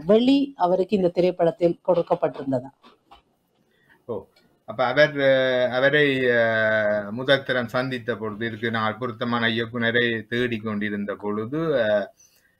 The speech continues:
Speaker 2: அஹ், நவராஜன் என்ற, என்-, என்பவர் என் நண்பர் தான் அவரை அறிமுகப்படுத்தி வைத்தார். நான் பல, பல பேரை சந்தித்திருக்கிறோம்.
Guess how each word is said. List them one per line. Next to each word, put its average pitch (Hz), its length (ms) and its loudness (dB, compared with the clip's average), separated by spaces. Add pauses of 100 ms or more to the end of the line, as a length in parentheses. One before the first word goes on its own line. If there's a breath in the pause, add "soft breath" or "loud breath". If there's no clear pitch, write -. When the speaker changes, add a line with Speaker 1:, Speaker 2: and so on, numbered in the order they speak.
(140)
Speaker 2:
அஹ், 110 800 2 (220)
நவராஜன் 117 1000 2
என்ற, 110 240 -4 (340)
என்-, 107 300 -6
என்பவர் 107 360 -4
என் 104 220 -2
நண்பர் 107 380 -4
தான் 120 160 -2
அவரை 110 260 -2
அறிமுகப்படுத்தி 104 800 -6
வைத்தார். 92 420 -6
நான் 123 240 -4
பல, 123 440 0
பல 139 220 0
பேரை 147 340 0
சந்தித்திருக்கிறோம். 113 800 -4